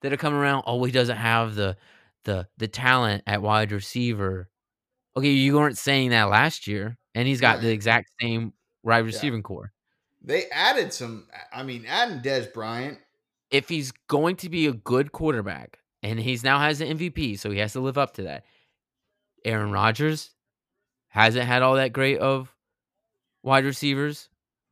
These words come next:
Speaker 1: when Davante Adams goes out.
Speaker 2: And he still wins.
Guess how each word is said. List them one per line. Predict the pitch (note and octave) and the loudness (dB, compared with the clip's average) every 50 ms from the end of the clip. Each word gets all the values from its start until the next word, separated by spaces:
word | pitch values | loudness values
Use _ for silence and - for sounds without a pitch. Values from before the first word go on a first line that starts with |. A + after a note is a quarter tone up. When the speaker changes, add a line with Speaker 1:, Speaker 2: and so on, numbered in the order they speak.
| _ _ | _ _
Speaker 1:
when | - A#2+ B2 | -6 -4 -2
Davante | C3 A#2 B2 B2 B2 B2 C#3 | 0 2 2 2 2 0 -2
Adams | A#2+ A#2+ B2 B2 B2+ C3 C3+ | 0 0 0 0 -2 -4 -6
goes | C3+ C#3+ C#3 C#3 C3 | -6 -4 -4 -2 0
out. | C#3 B2+ C3 C#3 - - _ _ _ _ _ _ _ _ _ _ _ _ _ _ _ _ _ _ _ _ - | 0 2 2 0 -2 -6 _ _ _ _ _ _ _ _ _ _ _ _ _ _ _ _ _ _ _ _ -14
Speaker 2:
And | A#2+ A#2+ | -12 -10
he | A#2 A2 | -10 -10
still | - - C3+ B2 | -8 -6 -6 -4
wins. | A2+ A2+ G2 G#2 - - | -4 -6 -8 -12 -16 -20